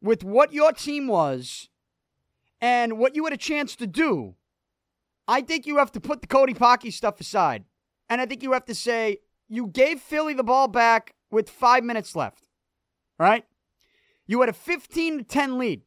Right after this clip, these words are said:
You couldn't stop Nick Foles from getting into the end zone. You couldn't. Nick Foles drove down the field. What was it, a sixty-yard drive? Um,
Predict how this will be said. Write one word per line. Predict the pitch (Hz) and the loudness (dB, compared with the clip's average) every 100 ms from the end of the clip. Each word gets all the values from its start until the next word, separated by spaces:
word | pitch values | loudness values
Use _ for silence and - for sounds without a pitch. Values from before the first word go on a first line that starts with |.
| _ _ _ _ _ _ _ _ _ _ _ _ _ _ _ _ _ _ _ _ _ _ _ - | _ _ _ _ _ _ _ _ _ _ _ _ _ _ _ _ _ _ _ _ _ _ _ -12
You | 180 294 349 | -2 2 2
couldn't | - 359 339 | 2 0 0
stop | - - 302 311 233 - | -6 4 8 8 6 2
Nick | 208 262 - | -4 -4 -6
Foles | - 277 262 214 | 2 4 4 2
from | 233 185 | -6 -2
getting | 226 226 | -2 -2
into | 208 | -4
the | 170 170 | -2 -2
end | 139 | -4
zone. | 110 82 _ _ _ _ _ _ _ _ | -10 -18 _ _ _ _ _ _ _ _
You | 180 247 | -4 0
couldn't. | - 359 - _ _ _ _ _ | 4 2 0 _ _ _ _ _
Nick | 208 330 | -4 -4
Foles | - 302 294 254 | 0 6 6 4
drove | 175 262 320 311 | 2 6 6 6
down | 320 320 | 2 2
the | 277 | -4
field. | - 226 226 214 202 _ | -4 2 2 2 -6 _
What | 247 294 | -4 -4
was | 202 | -2
it, | 170 | -4
a | |
sixty-yard | - - 349 - - 330 277 262 262 | -6 -8 -6 -6 -4 2 6 8 6
drive? | 175 226 220 226 233 185 - _ _ _ _ _ _ _ | 4 4 6 6 2 -4 -20 _ _ _ _ _ _ _
Um, | 196 208 208 196 190 175 | 0 2 2 0 -6 -14